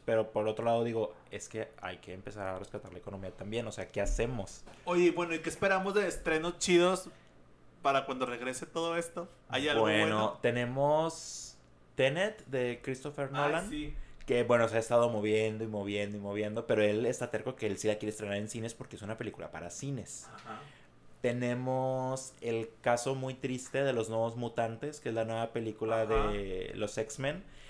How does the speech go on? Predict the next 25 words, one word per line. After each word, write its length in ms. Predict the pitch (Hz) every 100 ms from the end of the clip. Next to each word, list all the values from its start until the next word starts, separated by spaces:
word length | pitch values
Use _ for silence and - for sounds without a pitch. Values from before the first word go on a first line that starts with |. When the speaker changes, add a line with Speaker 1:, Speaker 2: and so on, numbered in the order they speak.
| -
Speaker 1:
Es, 240 | - 139 139
te 60 |
digo 120 | 147 151
que 60 |
es 60 | 160
muy 140 | 175
triste 320 | 170 156 -
porque 180 | 143 120
tiene 180 | 117 120
como 200 | 117 110
tres 180 | 113 110
años 220 | 113 107
queriéndose 320 | 110 104 110
estrenar 480 | - 104 101 117 -
y 100 | 127
la 120 | 117 104
han 100 | 104
movido, 540 | 107 131 135 135 135
movido, 500 | 123 110 120 123 123
movido 460 | 117 110 117 117 113
de 80 |
fecha 600 | 110 127 131 131 139 139
y 20 | 131
luego 320 | 113 113 110
que, 320 | 110 107 101